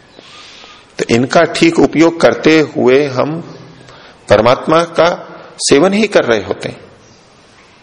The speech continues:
परमात्मा को ही अधिक चरितार्थ कर रहे होते हैं, उसकी कामनाओं को हम पूर्ण कर रहे होते हैं।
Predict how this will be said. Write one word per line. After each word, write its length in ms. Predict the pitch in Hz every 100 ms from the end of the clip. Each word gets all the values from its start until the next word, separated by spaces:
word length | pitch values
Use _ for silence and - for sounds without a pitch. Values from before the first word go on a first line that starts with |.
| _ _ - _ - _ _ _ _ _ -
परमात्मा 440 | 104 127 - 160
को 160 | 160 165
ही 200 | 180 175
अधिक 380 | - 123 185
चरितार्थ 600 | 185 147 143 143 131 -
कर 120 | - 104
रहे 160 | 107
होते 280 | 104 95 143
हैं, 60 | 160
उसकी 260 | 156 -
कामनाओं 500 | 143 107 104 127 156
को 120 | 160
हम 120 | 156 160
पूर्ण 320 | - 202 196
कर 180 | 185 113
रहे 180 | 101
होते 260 | 98 -
हैं। 80 | -